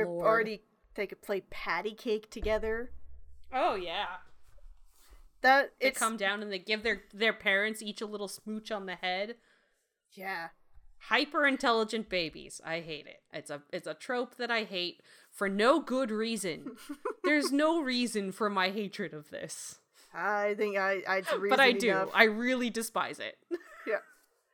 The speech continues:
Speaker 1: The, the princesses playing patty cake together. For some reason, that's the one moment of this film that really stuck with me. After,
Speaker 2: <laughs>
Speaker 1: okay, I forget,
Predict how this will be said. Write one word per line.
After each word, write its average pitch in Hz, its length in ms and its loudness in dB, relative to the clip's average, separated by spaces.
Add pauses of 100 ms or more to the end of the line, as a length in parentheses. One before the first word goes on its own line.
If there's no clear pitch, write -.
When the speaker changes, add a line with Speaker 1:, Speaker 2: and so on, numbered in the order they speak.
(640)
Speaker 1:
The, 233 480 8
the 214 240 4
princesses 269 680 2
playing 220 460 4
patty 196 400 0
cake 196 280 -6
together. 185 640 -4 (480)
For - 180 -4
some 311 240 10 (120)
reason, 339 500 4
that's 240 360 8
the 427 160 2
one 349 260 6
moment 233 320 2
of 233 140 0
this 220 180 2
film 208 360 0
that 196 180 0
really 208 240 -4
stuck - 560 0
with 185 240 -8
me. 233 320 -4 (440)
After, 220 340 6
Speaker 2:
<laughs> 359 40 12
Speaker 1:
okay, - 40 10 (280)
I 330 120 10 (140)
forget, - 360 6